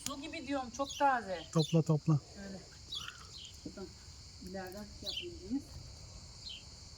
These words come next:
Speaker 1: Bir fotoğraf çek. Değil mi?
Speaker 2: Tamam.
Speaker 1: Hakikaten çok tazeymiş Deniz.
Speaker 2: Evet. Topla işte sevgili.
Speaker 1: Bunlardan neler olur arkadaşlar, neler. Şöyle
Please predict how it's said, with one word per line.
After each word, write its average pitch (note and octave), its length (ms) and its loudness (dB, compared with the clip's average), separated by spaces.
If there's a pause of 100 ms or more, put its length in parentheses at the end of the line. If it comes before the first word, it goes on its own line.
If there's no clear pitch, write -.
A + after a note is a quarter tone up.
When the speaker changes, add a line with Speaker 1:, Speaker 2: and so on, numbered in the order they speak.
(960)
Speaker 1:
Bir F#3 120 -6
fotoğraf F#3 340 -4
çek. - 340 -2 (840)
Değil C#4 120 8
mi? G3+ 60 8 (460)
Speaker 2:
Tamam. D3 240 12 (2500)
Speaker 1:
Hakikaten F#3+ 460 2
çok A3 160 0
tazeymiş F3+ 420 6 (100)
Deniz. F3 220 2 (240)
Speaker 2:
Evet. D#3 340 8 (400)
Topla F#3 260 10
işte D#3+ 180 8
sevgili. C#3 320 12 (600)
Speaker 1:
Bunlardan A3 520 6
neler A3+ 220 6
olur A3 220 6
arkadaşlar, G3+ 680 4
neler. G3+ 320 6 (1500)
Şöyle G3 300 4